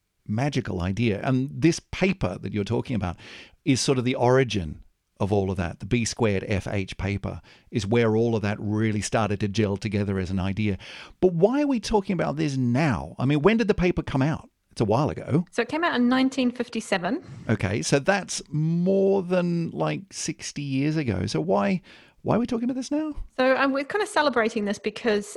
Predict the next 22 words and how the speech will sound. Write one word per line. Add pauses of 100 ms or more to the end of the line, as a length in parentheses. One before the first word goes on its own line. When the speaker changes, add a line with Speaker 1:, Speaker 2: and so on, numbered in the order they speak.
(140)
Speaker 2:
uh, (420)
the (140)
final
author
of
the
paper,
who
was
still
alive,
who
was,
uh,
Margaret
Burbage, (440)
uh,
passed
away
last
month. (160)
And,